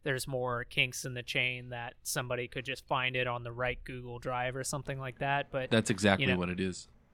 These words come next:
Speaker 1: that's what I would think.
Speaker 2: Yeah, that's how it ends up happening, especially sometimes, too, because it's like, uh, some producers don't end up having their song make the album, so then they try to, they just, you know, say that they're not gonna use the song, and then someone else is like, "Okay, well, I'm gonna release it anyway."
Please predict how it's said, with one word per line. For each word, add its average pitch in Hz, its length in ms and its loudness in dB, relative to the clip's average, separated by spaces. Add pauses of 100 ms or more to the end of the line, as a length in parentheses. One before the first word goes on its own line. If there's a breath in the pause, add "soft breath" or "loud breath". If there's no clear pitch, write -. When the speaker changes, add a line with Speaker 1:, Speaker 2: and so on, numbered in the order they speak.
(580)
Speaker 1:
that's 175 200 2
what 143 100 4
I 131 80 6
would 117 140 -4
think. 127 340 -8 (160)
Speaker 2:
Yeah, 104 220 8
that's 101 200 4
how 104 140 12
it 95 80 8
ends 90 140 4
up 90 100 -2
happening, 87 440 0 (100)
especially 135 340 6
sometimes, 113 380 4
too, 110 160 6
because 92 340 2
it's - 140 -2
like, 87 260 2 (640 loud breath)
uh, 95 220 6
some 101 240 2
producers 95 400 2
don't 95 200 2
end 92 140 0
up 92 80 -2
having 90 320 0
their 90 80 -2
song 90 340 0
make 87 200 -4
the 90 100 0
album, 87 320 0
so - 140 -4
then 87 180 -2
they 85 280 -2 (140)
try 92 200 -2
to, 87 160 -4
they 92 140 0
just, 92 220 -4 (420)
you 98 100 -4
know, 87 340 -2
say 101 160 0
that 92 140 -4
they're 101 100 0
not 95 160 4
gonna 95 140 0
use 95 240 2
the 92 80 2
song, 92 300 4
and 90 100 -2
then 87 100 -2
someone 92 300 2
else 85 180 0
is 85 100 -6
like, 85 140 2
"Okay, 98 160 0
well, 92 140 2
I'm 95 100 4
gonna 87 180 2
release 85 360 -2
it 82 40 0
anyway." 78 380 -4